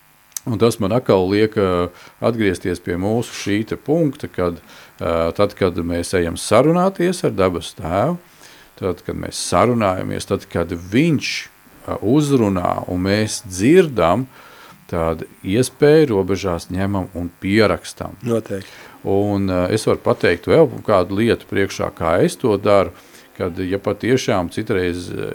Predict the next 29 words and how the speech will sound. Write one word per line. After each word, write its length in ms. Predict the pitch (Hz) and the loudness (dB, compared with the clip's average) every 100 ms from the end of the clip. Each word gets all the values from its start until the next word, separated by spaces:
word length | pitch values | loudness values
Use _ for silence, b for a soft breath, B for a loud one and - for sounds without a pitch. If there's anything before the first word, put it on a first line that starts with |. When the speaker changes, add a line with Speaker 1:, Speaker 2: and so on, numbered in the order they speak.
| - | 0
Speaker 1:
ir 140 | 147 156 | 2 2
tādas 360 | 107 85 85 | 2 0 -2
situācijas, 680 | - 107 110 90 - 92 85 | -10 -4 0 0 0 -6 -6
kad 140 | - 82 | -6 0
es 180 | 110 101 | 0 0
braucu 600 | 92 98 98 98 - 87 85 95 - - - | 2 4 4 0 -12 -18 -20 -20 -20 -20 -20
savā 320 | - 87 85 71 | -6 0 0 0
mašīnā, 460 | 87 - 156 202 - B B B B - | -2 0 0 -2 -6 B B B B -4
es 240 | 92 90 | -2 0
esmu 280 | 85 76 - | -2 -2 -8
pie 140 | - - | -10 -12
stūres, 640 | - 123 160 208 202 - - B B B 98 | 2 4 4 2 0 -10 -16 B B B -4
eh, 480 | 90 87 87 90 | -2 0 0 0
es 140 | 90 - | -2 2
daru 240 | 101 101 | 2 4
visu, 240 | 95 - - | 2 0 -4
kas 160 | 82 | -6
tur 160 | - 90 | -4 -2
ir 60 | |
nepieciešams, 800 | 101 156 135 - 110 101 95 85 - - | -2 0 -2 2 0 0 -4 -6 -8 -4
un 360 | 101 101 98 98 | -2 -2 -4 -4
es 640 | 92 - - - - - - _ - - | -6 -6 -12 -12 -14 -18 -20 _ -20 -16
dzirdu, 580 | 98 101 143 139 92 87 - _ 104 | -4 6 8 8 4 -10 -16 _ -2
nāk 300 | 104 123 127 | 2 2 0
šī 300 | 107 104 110 | -4 -4 -4
te 100 | 92 | -6
doma, 460 | 104 107 117 98 B B B B B B _ - | -4 0 0 -2 B B B B B B _ 0
tad, 640 | 95 87 85 82 82 87 | 4 6 6 4 0 -2
eh, 380 | 92 87 90 | 0 2 0